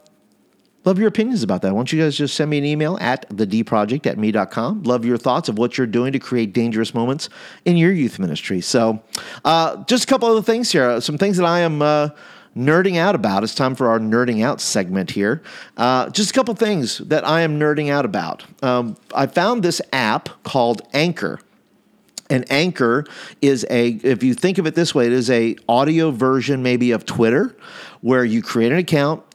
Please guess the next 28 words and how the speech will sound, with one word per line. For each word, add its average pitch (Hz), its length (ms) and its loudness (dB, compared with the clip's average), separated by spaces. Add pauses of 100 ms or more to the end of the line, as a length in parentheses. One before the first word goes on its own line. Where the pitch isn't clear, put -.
and 113 160 0
you 120 520 2
ask 110 320 0
questions 147 500 0
audio, 120 300 2
and 131 100 0
then 127 80 -2
people 160 300 0
respond 151 600 0
through 110 200 2
audio 98 280 2
versus 117 520 0 (340)
typing 139 340 2
in 139 60 2
a 135 40 0
little 135 200 4
text, 120 360 0
a 95 40 -2
hundred 120 220 0
forty-seven 127 420 0
characters, 107 400 -2
whatever. 113 240 0 (180)
This 147 140 2
is 135 80 2
all 151 160 2
done 139 240 2
via 131 220 2
audio, 107 520 2